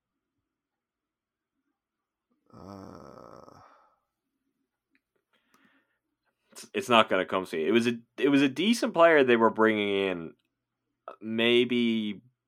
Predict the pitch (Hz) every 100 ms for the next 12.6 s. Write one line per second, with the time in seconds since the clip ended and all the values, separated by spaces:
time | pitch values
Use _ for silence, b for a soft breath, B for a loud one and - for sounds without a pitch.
0 | _ _ _ _ - 90 110 131 165 170
1 | 180 - 139 156 - - - 135 143 151
2 | 170 110 107 101 110 123 - - 131 113
3 | 101 98 - 90 90 95 95 82 101 -
4 | 90 90 85 82 - 71 71 - - 90
5 | 82 80 73 - 117 - _ _ _ _
6 | _ _ 127 131 123 101 92 82 - 80
7 | 80 76 71 - 67 - - _ _ _
8 | _ _ _ _ _ _ _ _ _ _
9 | _ _ 98 98 98 113 107 - 117 92
10 | 92 87 85 80 80 - 73 73 71 -
11 | 71 - 71 52 62 60 - B B B
12 | B B B B - 87